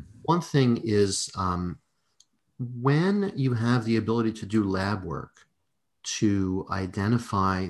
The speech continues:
the actual levels of various substances, it's very, very useful to do it. So, uh, you know, I always wanna know about A, D, C, R B C zinc levels.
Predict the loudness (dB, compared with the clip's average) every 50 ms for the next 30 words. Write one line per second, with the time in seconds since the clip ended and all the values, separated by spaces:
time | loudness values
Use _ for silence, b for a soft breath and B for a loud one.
0 | -6 -4 -4 -2 -2 -2 -2 -4 -4 -2 0 0 0 0 -2 -2 -2 -2 0 0
1 | -2 -2 -2 -4 -4 -6 -8 -8 -6 -4 -4 -4 -4 -4 -4 -4 -4 -4 -4 -4
2 | -4 -4 -4 -6 -6 -6 -8 -8 -8 -8 -10 -10 -10 -12 -14 b b b b b
3 | b b b b b b b 0 2 2 0 0 4 4 6 6 6 4 4 4
4 | 4 4 2 2 2 0 -6 -10 -10 -12 -12 -8 -6 -6 -6 -6 -8 -12 -18 _
5 | _ _ _ b b b b b b b b b -12 -10 -2 2 4 4 6 6
6 | 4 4 0 -6 -8 -6 -4 -2 -2 -2 -2 -4 -2 -2 0 0 0 -2 -2 -4
7 | -2 -2 0 0 0 0 2 2 2 2 4 4 4 2 2 2 0 0 0 0
8 | 0 -2 -4 -6 -4 -2 -2 -2 -2 -2 -2 -4 -6 -10 -12 -8 -4 -4 -2 -2
9 | -2 -2 -4 -4 -6 -8 -8 -6 -4 -2 -2 -2 -2 -2 -2 0 0 -2 -2 -4
10 | -6 -8 -14 _ _ _ _ _ _ _ _ _ _ _ 0 0 2 4 2 2
11 | 2 2 2 2 2 2 2 0 0 0 0 0 -2 -2 -4 -2 0 0 0 0
12 | 0 -2 -2 -2 -4 -4 -6 -8 -10 -12